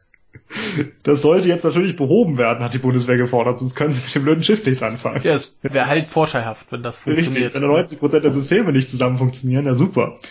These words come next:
Speaker 1: Ja, wann hat sie das gefordert? April zweitausendsechzehn.
Speaker 2: Ja.
Speaker 1: Das hat man bis heute nicht geschafft zu beheben.
Speaker 2: Ja.
Speaker 1: Die Sensoren, Waffen funktionieren einfach nicht ordentlich mit dem Steuerungssystem.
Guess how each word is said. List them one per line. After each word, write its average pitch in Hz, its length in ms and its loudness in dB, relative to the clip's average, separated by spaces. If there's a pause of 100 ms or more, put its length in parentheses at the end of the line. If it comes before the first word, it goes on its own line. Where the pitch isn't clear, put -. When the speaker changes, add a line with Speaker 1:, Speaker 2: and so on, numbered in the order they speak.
(880)
Speaker 1:
Ja, 160 320 4
wann 131 100 2
hat 180 140 -2
sie 214 60 0
das 214 160 2
gefordert? 208 460 2
April 185 240 2
zweitausendsechzehn. 165 880 0 (1500)
Speaker 2:
Ja. 147 100 0
Speaker 1:
Das 139 120 4
hat 131 120 0
man 160 80 0
bis 175 120 -6
heute 185 240 0
nicht 175 160 -4
geschafft 190 320 -6
zu 147 100 -8
beheben. 165 600 -2 (100)
Speaker 2:
Ja. 147 340 2 (1000)
Speaker 1:
Die - 40 -6
Sensoren, 160 540 4
Waffen 175 260 0
funktionieren 170 440 -2
einfach 160 160 0
nicht 143 160 0
ordentlich 160 320 0
mit 139 100 0
dem - 20 0
Steuerungssystem. 208 1000 0